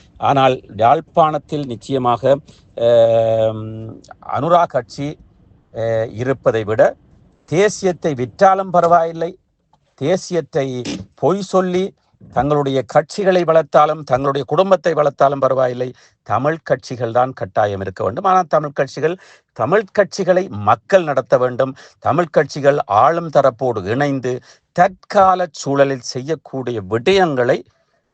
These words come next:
அணுகி ஆராய்ந்து அந்த தற்கால சூழலில் செய்யக்கூடிய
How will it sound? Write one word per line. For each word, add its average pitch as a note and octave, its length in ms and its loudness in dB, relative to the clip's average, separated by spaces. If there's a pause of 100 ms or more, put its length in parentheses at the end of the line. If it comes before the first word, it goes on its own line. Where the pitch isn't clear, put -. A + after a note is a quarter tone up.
(400)
அணுகி D3 540 -2
ஆராய்ந்து D#3 920 0
அந்த A#2+ 240 -4
தற்கால C#3+ 580 0
சூழலில் C#3 340 -4
செய்யக்கூடிய B2 680 -10